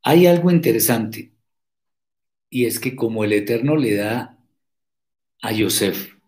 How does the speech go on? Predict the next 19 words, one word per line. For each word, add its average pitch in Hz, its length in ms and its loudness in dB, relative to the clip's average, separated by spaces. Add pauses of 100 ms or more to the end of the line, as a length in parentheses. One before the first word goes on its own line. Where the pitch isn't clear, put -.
(460)
esa 110 380 0
posibilidad 87 540 -2
de 92 100 -4
ser 92 380 -6 (280)
el 90 160 -10
segundo 92 320 -4
en 120 60 -2
el 117 60 -2
reino, 92 320 -2 (920)
de 113 140 2
manera 117 340 2
similar 117 460 2
él 117 140 4
da 117 160 0
los 120 360 0
famosos 110 640 -4
dones 131 440 4
del 104 160 -6
Espíritu. - 460 -10